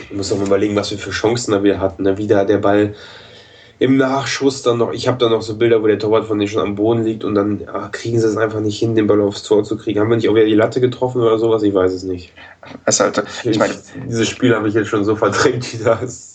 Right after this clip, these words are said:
Speaker 2: Ge-, gefühlt, wir hätten gegen Freiburg, Nürnberg und, ähm, Leipzig, gegen die drei Top-Teams, die letzten Spiele alle gewinnen können. Wir waren da wirklich immer gut dabei und, ähm, haben die alle verloren. Also wir hätten da, ich glaub, der, ähm, äh,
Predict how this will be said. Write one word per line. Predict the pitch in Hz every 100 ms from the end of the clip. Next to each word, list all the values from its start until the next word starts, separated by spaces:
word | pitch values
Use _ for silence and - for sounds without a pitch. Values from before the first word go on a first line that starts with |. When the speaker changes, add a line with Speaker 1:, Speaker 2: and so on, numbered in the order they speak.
| -
Speaker 2:
Ge-, | -
gefühlt, | - - - 277 214
wir |
hätten | 208 - 120
gegen | 101 95
Freiburg, | - - 95 104 117 117 113 113
Nürnberg | 107 98 110 104 104 104 101
und, | 90 98 90 90 87
ähm, | 95 87
Leipzig, | 87 101 - 127 -
gegen | 92
die | 90
drei | 92
Top-Teams, | 87 - 113 - - 110 110
die | -
letzten | - - - 98
Spiele | - 113 104
alle | - 95
gewinnen | 90 - 113 123
können. | - -
Wir | - -
waren | 85 101
da | 98
wirklich | 101 - -
immer | - 101
gut | 104 110
dabei | 98 113 98 82 - - - -
und, | - 98 92 90 -
ähm, | 85 82 82 87 -
haben | - 87
die | -
alle | 87
verloren. | - 113 113 82 76
Also | 82 85
wir | 87
hätten | 90 92
da, | 92 92 - - -
ich |
glaub, | - -
der, | 92 92 92
ähm, | 90 90 - -
äh, | -